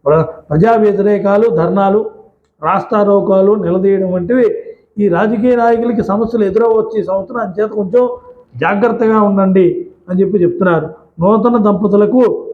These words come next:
పొత్తు అన్యోన్యతలో తేడా రావచ్చు, అంచేత జాగ్రత్తగా ఉండండి. కొత్తగా పెళ్ళైనటువంటి వాళ్ళు మొదట్లోనే చిరాకులు పరాకులు పడకుండా ప్రశాంతంగా జరిపించుకోండి, ప్రశాంతంగా గడుపుకోండి, జీవితాన్ని నడిపించుకోండి అని చెప్పి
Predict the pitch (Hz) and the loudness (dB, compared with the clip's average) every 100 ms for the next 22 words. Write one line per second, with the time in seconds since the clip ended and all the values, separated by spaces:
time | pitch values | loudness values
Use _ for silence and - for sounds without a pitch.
0 | - - 190 - 254 233 190 202 220 220 | -10 -6 -6 -2 -2 0 -2 0 0 2
1 | 214 220 220 233 180 196 202 185 185 175 | 2 2 2 2 0 0 2 2 0 0
2 | 247 254 - _ _ 185 180 226 214 170 | -2 -2 -4 _ _ -4 0 2 2 0
3 | 185 180 190 190 180 175 170 170 185 208 | 0 0 0 0 2 0 0 -2 0 0
4 | 175 185 190 185 175 170 165 175 202 220 | 2 2 2 2 -2 -2 -2 0 2 2
5 | - - - - 185 190 214 208 208 190 | 0 -8 -18 -12 -6 -4 0 0 0 0
6 | 180 196 190 - 180 175 180 180 165 175 | 0 2 2 2 2 0 0 0 0 0
7 | 190 208 240 - - - 143 202 214 190 | 0 0 0 -2 -10 -18 -14 -4 -2 -2
8 | 190 220 220 156 175 185 196 175 190 180 | -2 -2 0 0 0 0 0 0 0 0
9 | 175 143 - _ _ 175 165 143 202 214 | -2 -4 -10 _ _ -4 -2 0 2 2
10 | 202 196 220 240 165 196 208 226 214 196 | 2 4 2 2 0 0 0 0 0 0
11 | 165 196 190 180 180 175 - - _ 165 | 0 -2 -2 -4 -2 -4 -6 -16 _ -4
12 | 190 220 190 208 196 175 175 - - _ | 0 0 0 0 2 2 0 0 -10 _
13 | _ 165 185 208 254 240 170 - | _ -4 -2 0 2 0 0 -6